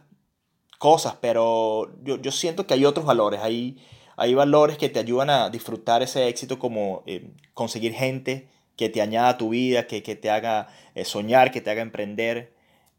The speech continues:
Y, y para mí es eso, es, es, es disfrutar esos, esas cosas pequeñas, tener,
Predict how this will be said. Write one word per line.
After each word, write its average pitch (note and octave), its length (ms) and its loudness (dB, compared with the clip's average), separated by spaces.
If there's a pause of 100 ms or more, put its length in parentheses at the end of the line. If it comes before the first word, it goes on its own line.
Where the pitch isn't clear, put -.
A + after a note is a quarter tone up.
(360)
Y, A#2 380 0
y C3 80 0
para D#3 220 6
mí F3 100 0
es G#3+ 100 0
eso, A#2+ 260 0
es, A#2+ 280 -4
es, - 80 -12
es B2+ 260 -12
disfrutar E3 460 4
esos, F3 320 -4
esas D3 220 -12
cosas D#3 240 -12
pequeñas, C#3+ 720 -2 (200)
tener, A#2+ 360 -4